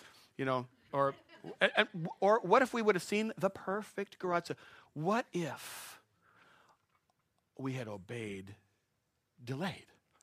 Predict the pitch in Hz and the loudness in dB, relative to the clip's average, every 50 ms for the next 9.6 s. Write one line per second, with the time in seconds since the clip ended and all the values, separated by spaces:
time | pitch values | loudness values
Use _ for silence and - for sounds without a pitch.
0 | _ _ _ _ _ _ _ _ _ _ _ _ _ _ _ _ _ _ _ _ | _ _ _ _ _ _ _ _ _ _ _ _ _ _ _ _ _ _ _ _
1 | _ _ _ _ _ _ _ _ _ _ _ _ _ _ _ _ _ _ _ _ | _ _ _ _ _ _ _ _ _ _ _ _ _ _ _ _ _ _ _ _
2 | _ _ _ - - 120 110 117 113 131 131 127 - - 139 147 156 160 151 127 | _ _ _ -10 -8 -6 -4 -2 0 0 0 0 0 0 2 4 6 6 4 4
3 | 107 113 131 139 160 170 165 190 185 - - 202 202 - - 175 208 190 160 175 | 2 -2 -2 -2 0 0 0 -2 -2 -2 -2 -2 -2 -2 -2 -2 -2 0 2 4
4 | 180 196 196 - - 170 147 131 143 127 120 120 120 123 127 127 - - - _ | 4 4 4 2 0 -4 -4 -2 -4 -4 -4 -4 -4 -6 -6 -8 -10 -14 -18 _
5 | _ - - 120 120 113 - 117 117 131 151 175 185 175 156 160 156 160 165 151 | _ -18 -12 -12 -12 -10 -10 -8 -6 -6 -4 -4 -4 -2 -2 0 0 2 0 0
6 | 120 107 107 - _ _ _ _ - _ _ _ - 117 113 113 110 - - - | -2 -4 -8 -12 _ _ _ _ -20 _ _ _ -14 -14 -12 -12 -14 -16 -14 -12
7 | - 151 131 110 104 95 95 - _ _ _ _ _ _ _ _ _ _ _ _ | -10 -8 -8 -8 -10 -14 -16 -20 _ _ _ _ _ _ _ _ _ _ _ _
8 | _ _ _ _ _ _ _ _ _ _ _ _ _ _ - 127 135 135 131 117 | _ _ _ _ _ _ _ _ _ _ _ _ _ _ -8 -8 -6 -4 -6 -6
9 | 110 - 139 139 135 131 123 117 117 110 101 | -6 -4 -2 0 0 0 0 -2 -4 -6 -6